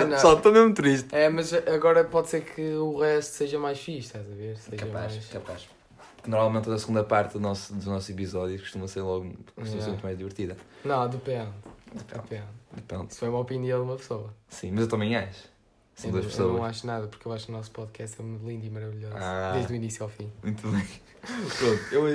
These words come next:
Speaker 2: pelo, pelo menos eu não achei que, tipo, não senti a tra-, a transição de, de ano, porque além dos meus pais terem ido, eu fiquei com bué, pouca gente, eh, este ano, e os meus pais foram dormir, eh, mesmo cedo. Eu fiquei acordado até muito tarde, porque eu, tipo, a jogar,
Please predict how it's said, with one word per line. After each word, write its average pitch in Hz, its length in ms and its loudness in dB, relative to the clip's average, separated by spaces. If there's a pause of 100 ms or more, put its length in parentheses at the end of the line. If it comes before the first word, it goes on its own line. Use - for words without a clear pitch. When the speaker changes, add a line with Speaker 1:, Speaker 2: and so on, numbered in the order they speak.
(140)
Speaker 2:
pelo, 135 180 -8 (560)
pelo 139 120 -2
menos 131 260 2
eu 117 120 6
não 120 160 4
achei 107 460 0 (560)
que, - 100 -14
tipo, 104 540 -4
não 113 160 0
senti 107 380 -4
a 92 60 -2
tra-, 98 200 -4
a - 120 -6
transição 98 640 -4
de, 98 100 -4 (720)
de 98 140 -2
ano, 90 340 -6 (380)
porque 101 220 -4
além 117 160 2
dos 113 100 0
meus 113 120 0
pais 92 280 -4
terem 101 240 -2
ido, 101 140 -2
eu 101 40 -6
fiquei 101 160 -4
com 98 160 -6
bué, 92 200 -2 (420)
pouca - 240 -6
gente, 104 360 -6
eh, 92 280 -4
este 92 180 -12
ano, 110 240 -6 (360)
e - 40 -10
os 107 60 -4
meus 107 100 -4
pais 117 200 2
foram 113 200 0
dormir, 117 600 0
eh, - 40 -2
mesmo 123 260 0
cedo. 104 400 -4 (420)
Eu 113 100 -2
fiquei 120 160 -2
acordado 104 240 -4
até 110 120 -2
muito 110 200 -4
tarde, 131 360 -2
porque - 140 -12
eu, 104 60 -4
tipo, 92 260 -10
a - 20 -2
jogar, 117 500 -4